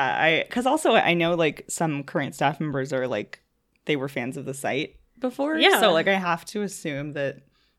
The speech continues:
Speaker 1: they maybe aren't super thrilled about this.
Speaker 2: Yeah. Well, and
Speaker 1: Um,
Speaker 2: it seems like they weren't given a heads up
Speaker 1: Yeah,
Speaker 2: in
Speaker 1: or, like,
Speaker 2: advance or
Speaker 1: don't
Speaker 2: anything.
Speaker 1: really know quite how to navigate it because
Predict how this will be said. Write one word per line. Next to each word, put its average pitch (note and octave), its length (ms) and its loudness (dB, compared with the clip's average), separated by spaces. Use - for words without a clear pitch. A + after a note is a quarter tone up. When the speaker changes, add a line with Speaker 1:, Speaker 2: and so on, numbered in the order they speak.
Speaker 1:
they C#3+ 120 -4
maybe C3+ 320 -4
aren't - 400 -10
super D#3 240 -6
thrilled C3+ 340 -6
about G3+ 280 -4
this. C4+ 380 -4
Speaker 2:
Yeah. G3 380 2
Well, A#3 160 6
and C#4 200 6
Speaker 1:
Um, C4+ 100 6
Speaker 2:
it G#3+ 120 0
seems A3+ 280 -2
like G#3+ 180 0
they G#3 100 4
weren't F#3+ 680 -2
given F#3+ 260 0
a F3+ 60 -6
heads F#3 280 -8
up F3 220 -8
Speaker 1:
Yeah, F3 320 10
Speaker 2:
in - 60 2
Speaker 1:
or, F#3+ 140 12
like, G#3 180 10
Speaker 2:
advance - 200 -6
or F#3 60 -4
Speaker 1:
don't F#3 60 0
Speaker 2:
anything. D3+ 120 0
Speaker 1:
really E3 240 2
know D3 220 0
quite D3+ 300 0
how D#3 120 0
to C#3+ 100 2
navigate C#3+ 480 -2
it C#3+ 100 -4
because C3+ 720 -8